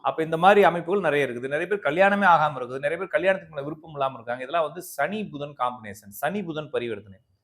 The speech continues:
அதே மாதிரி சூரியன் புதனும் தனித்து இருந்தாலும் இவங்களுக்கு இன்டிமேசி, அ-, அவ்வளோ அ-, அந்யோன்யங்கள் இல்ல. நிறைய பேர் பாத்தீங்கன்னா, மெரைன்ல ஒர்க் பண்ணுவாரு வீட்டுக்காரரு. ஏழு மாசம் கழிச்சு வருவாரு. ஒரு ரெண்டு, ரெண்டு, மூணு வாரம் இருப்பாரு. அதுக்கப்புறம் திருப்பி இன்னொரு க-, கம்பெனிக்கு போயிருவாரு.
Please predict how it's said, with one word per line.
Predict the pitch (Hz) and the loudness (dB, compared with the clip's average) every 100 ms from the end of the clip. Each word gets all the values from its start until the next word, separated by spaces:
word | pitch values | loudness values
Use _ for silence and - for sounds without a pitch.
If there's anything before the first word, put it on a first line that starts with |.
| _ _ _ | _ _ _
அதே | 139 220 | 4 4
மாதிரி | 240 233 | 6 4
சூரியன் | 226 254 277 247 233 | 2 0 2 2 2
புதனும் | 196 190 214 | 0 -2 0
தனித்து | 170 196 202 | 2 2 0
இருந்தாலும் | 180 151 196 220 | 0 2 0 0
இவங்களுக்கு | 170 156 | -2 -4
இன்டிமேசி, | 170 202 220 175 127 127 139 | -6 -8 -8 -8 -6 -2 2
அ-, | 147 151 | 2 2
அவ்வளோ | 180 160 | 4 4
அ-, | 151 151 | 6 4
அந்யோன்யங்கள் | 151 202 233 190 170 147 | 0 -2 -4 -4 -6 -8
இல்ல. | 127 123 | -4 -2
நிறைய | 156 196 | 0 0
பேர் | 196 196 | 0 0
பாத்தீங்கன்னா, | 175 160 180 170 165 208 - _ _ 147 | 0 -2 -2 0 0 -2 -14 _ _ -2
மெரைன்ல | 165 214 226 | 2 4 4
ஒர்க் | 185 147 | 2 0
பண்ணுவாரு | 156 139 113 - _ _ _ _ _ _ _ - | -4 -4 -4 -6 _ _ _ _ _ _ _ -8
வீட்டுக்காரரு. | 165 143 127 110 101 131 | -6 0 0 0 -6 0
ஏழு | 180 196 | 2 4
மாசம் | 165 175 196 | 2 0 0
கழிச்சு | 156 156 | -4 -2
வருவாரு. | 165 147 139 120 120 | 0 2 2 2 0
ஒரு | 151 147 | 0 0
ரெண்டு, | 175 185 170 | -2 -4 -2
ரெண்டு, | 156 175 | -4 -4
மூணு | 180 175 | -6 0
வாரம் | 160 185 156 | 2 2 2
இருப்பாரு. | 143 139 | 2 2
அதுக்கப்புறம் | 147 160 175 | 2 -4 -6
திருப்பி | - 175 180 | -8 -8 -6
இன்னொரு | 160 180 | -4 -4
க-, | 156 143 | -2 -2
கம்பெனிக்கு | 143 143 143 147 139 | -2 -8 -12 -12 -8
போயிருவாரு. | 123 101 | -8 -8